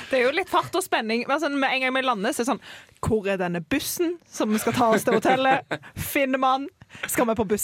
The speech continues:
Speaker 1: en, to, tre eller fire? Vi vet ikke. Og så er
Speaker 2: Ja, det
Speaker 1: dette
Speaker 2: er
Speaker 1: på,
Speaker 2: sant.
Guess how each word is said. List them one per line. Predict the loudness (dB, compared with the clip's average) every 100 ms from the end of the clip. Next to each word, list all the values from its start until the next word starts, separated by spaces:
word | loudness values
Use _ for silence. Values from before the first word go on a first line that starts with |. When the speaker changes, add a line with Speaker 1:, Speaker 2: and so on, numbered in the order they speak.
| -2
Speaker 1:
en, | -2 0
to, | -2
tre | 0 0
eller | 0
fire? | 0 0 0
Vi | -2
vet | -4 -6 -4
ikke. | -6 -6 -10 -10 -6 -2 2
Og | 4 4
så | 4 4
er | 6
Speaker 2:
Ja, | 4
det | 2
Speaker 1:
dette | 2
Speaker 2:
er |
Speaker 1:
på, | 4
Speaker 2:
sant. | 4 4 0